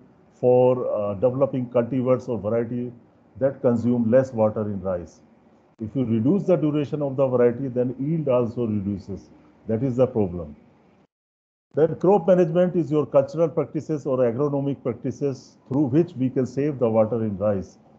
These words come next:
So agronomic practices include adoption of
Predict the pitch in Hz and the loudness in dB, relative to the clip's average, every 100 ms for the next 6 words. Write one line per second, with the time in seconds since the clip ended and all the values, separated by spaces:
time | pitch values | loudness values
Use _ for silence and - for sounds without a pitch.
0 | _ _ 139 143 135 151 160 160 160 156 | _ _ -2 4 4 4 2 0 -2 -4
1 | 135 - 135 156 131 139 120 123 135 131 | -6 -4 -6 -6 -4 -4 -4 -2 -4 -2
2 | - 113 127 127 135 135 | -2 2 2 2 -4 -4